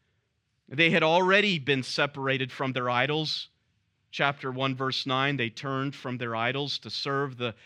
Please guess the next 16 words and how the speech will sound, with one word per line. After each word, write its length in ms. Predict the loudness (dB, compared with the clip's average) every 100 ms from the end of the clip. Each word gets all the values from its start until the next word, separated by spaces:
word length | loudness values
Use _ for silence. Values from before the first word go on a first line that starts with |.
| _ -10
living 460 | -2 0 2 2
and 120 | 0 -2
true 300 | -6 -6 -4
God. 340 | -2 0 0
We, 240 | 0 -2 -6 -10 -2
we 140 | -2
call 560 | -4 -4 2 2 2 2
that 380 | 4 4 4 0 _ _ _ 0
initial 840 | 2 4 4 4 2 2 2 0 -6 _
sanctification, 1300 | -4 2 2 2 -4 -4 -2 0 0 -2 0 0 -4 _ _ _ -6
we, 160 | -2 0
we 160 | 0
call 420 | -2 -4 2 2 4
that 240 | 2 2
positional 680 | -4 -2 -2 -2 -2 -2 -2
sanctification. 1000 | -2 -2 -2 -8 -12 -10 -12 -10 -14